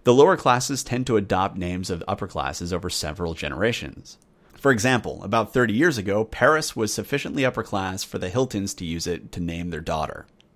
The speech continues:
But now you could probably find at least one girl named Paris in any strip club in America. So something along those lines might have been occurring among the Anglo-Saxons too,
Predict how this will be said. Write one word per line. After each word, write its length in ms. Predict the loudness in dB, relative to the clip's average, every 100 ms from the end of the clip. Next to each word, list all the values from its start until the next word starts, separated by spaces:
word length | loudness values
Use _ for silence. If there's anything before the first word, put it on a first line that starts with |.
| _
But 120 | 4
now 200 | 6 4
you 100 | 4
could 160 | 0 0
probably 240 | 2 2
find 260 | 2 0 0
at 80 | 0
least 180 | -4 -2
one 220 | -2 0
girl 220 | 0 0
named 240 | -2 -6
Paris 440 | -6 -4 -2 -4 -6
in 120 | -6
any 160 | -6 -6
strip 260 | -4 -6
club 260 | -4 -4 -2
in 100 | -4
America. 600 | -2 -2 -2 -4 -8 -10 _ _ _ _ _ _ _
So 160 | -2 0
something 320 | 2 2 2
along 260 | 4 4 6
those 200 | 4 2
lines 340 | -2 -2 -4
might 200 | -4 -2
have 80 | -2
been 100 | -4
occurring 500 | -6 -6 -6 -4 -6
among 240 | -6 -4
the 120 | -4
Anglo-Saxons 840 | -6 -6 -4 -4 -4 -6 -10 -10 -10
too, 380 | -8 -8 -10